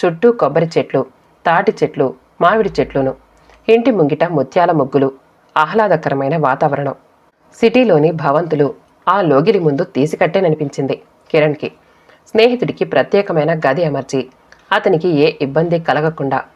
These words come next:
తగు ఏర్పాట్లు చేశాడు వెంకటేష్. పడతుల చూపులు తూపులు తనను గుచ్చుకోవడం కొద్దిగా ఇబ్బందిగానే ఉంది కిరణ్కి. ఎటు కదిలినా తలుపు చాటు నుంచో మరో చోటు నుంచో తొంగి చూసే అమ్మాయిల్ని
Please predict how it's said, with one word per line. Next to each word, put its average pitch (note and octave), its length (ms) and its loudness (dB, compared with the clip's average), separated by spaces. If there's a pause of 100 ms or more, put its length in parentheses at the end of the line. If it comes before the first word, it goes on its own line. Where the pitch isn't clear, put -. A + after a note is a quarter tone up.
(320)
తగు G#3 200 2
ఏర్పాట్లు D#3+ 600 0
చేశాడు C3+ 320 -2 (220)
వెంకటేష్. C#3 460 -4 (540)
పడతుల G#3+ 300 2
చూపులు D3+ 520 0
తూపులు C#3 460 -2 (440)
తనను D#3 220 2
గుచ్చుకోవడం E3+ 680 -2
కొద్దిగా D#3+ 520 0 (300)
ఇబ్బందిగానే G3 560 2
ఉంది D3 320 -4 (240)
కిరణ్కి. D3 420 -2 (520)
ఎటు G3+ 200 2
కదిలినా D3 540 0 (460)
తలుపు A3+ 340 2
చాటు D3+ 180 -2
నుంచో C#3 380 -2 (260)
మరో F#3+ 300 2
చోటు C#3 160 2
నుంచో C#3 340 -2 (460)
తొంగి A3 300 4
చూసే A#3 340 2
అమ్మాయిల్ని C#3 560 2